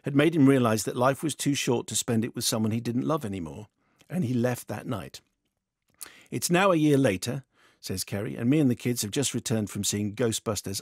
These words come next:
Afterlife, and we loved it. This film resonated with us very deeply. During one scene, I sat quietly sobbing and looking at my daughter to find her doing the same. Upon leaving the cinema, my daughter said, 'That film is about us.'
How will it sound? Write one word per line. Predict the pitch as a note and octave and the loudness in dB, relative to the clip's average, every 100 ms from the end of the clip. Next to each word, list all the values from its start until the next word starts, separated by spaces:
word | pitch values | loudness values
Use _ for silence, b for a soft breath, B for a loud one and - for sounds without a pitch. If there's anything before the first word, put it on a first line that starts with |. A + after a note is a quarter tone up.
| - | -6
Afterlife, | A2+ - E2 - - - b b b b | -6 -8 -12 -14 -16 -20 b b b b
and | D3+ C#3+ | -6 -2
we | A#2 | -2
loved | G#2 F#2+ A#2 | -2 -4 -10
it. | - - b b b | -16 -18 b b b
This | B2+ D#3 | 0 2
film | E3+ C3 | 4 6
resonated | A#2+ C3+ C3+ A#2 G#2 A2 | 6 6 4 2 0 -4
with | A2 G#2+ | -2 -2
us | G2+ | 0
very | B2+ A#2 | 0 0
deeply. | A2 G#2 E2+ E2 | -2 -8 -10 -8
During | - C3 C3+ | 2 6 8
one | D#3 F3 | 8 6
scene, | - G2+ F#2 C3 b b b | 2 -2 -6 -10 b b b
I | A2+ | 2
sat | - C#3 - | 2 2 -2
quietly | - C#3 C3 A#2+ | 2 4 4 0
sobbing | - A2+ G2+ G#2+ - | 0 2 0 -2 0
and | A2+ | 2
looking | B2+ D3 | 2 2
at | C3 | 0
my | A#2 | -2
daughter | A2 B2+ A2+ - | -2 -2 -2 -2
to | A2 D#3 | -6 -6
find | - A2+ F#2+ | -4 -4 -2
her | A2+ | -4
doing | G#2+ G2 G2 | -4 -4 -4
the | |
same. | G2 C3+ G#2+ F2 _ B B B | -4 -6 -6 -8 _ B B B
Upon | - C3 C3+ | -2 4 6
leaving | E3 F3 | 6 6
the | D3 | 4
cinema, | B2+ D#3+ C#3+ A#2 | 4 2 4 4
my | A2+ A2+ | 4 2
daughter | A2 D3 C3 | 2 0 0
said, | A2 A2+ G2 - _ _ _ _ _ _ _ - | -2 -4 -4 -10 _ _ _ _ _ _ _ -8
'That | A2+ D3+ - | -2 -2 -2
film | - C#3+ | 0 2
is | D3 | 2
about | C3 C#3+ C#3+ | 0 -2 -4
us.' | F3 C#3+ - | -4 -6 -10